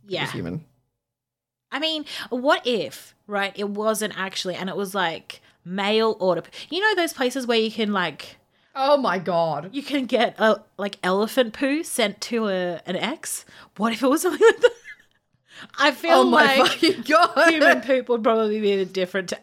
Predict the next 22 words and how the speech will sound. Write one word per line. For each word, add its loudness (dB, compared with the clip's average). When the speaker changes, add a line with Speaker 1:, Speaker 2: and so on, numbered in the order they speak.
Speaker 1:
elephant 2
poop. 2
<laughs> -20
But -2
what 2
if -6
it -8
was -8
something -6
similar? -10
Speaker 2:
I -6
feel -4
like 2
you'd 2
have 2
to -4
pay 0
more -2
for -6
that, -8
you -6
know? -6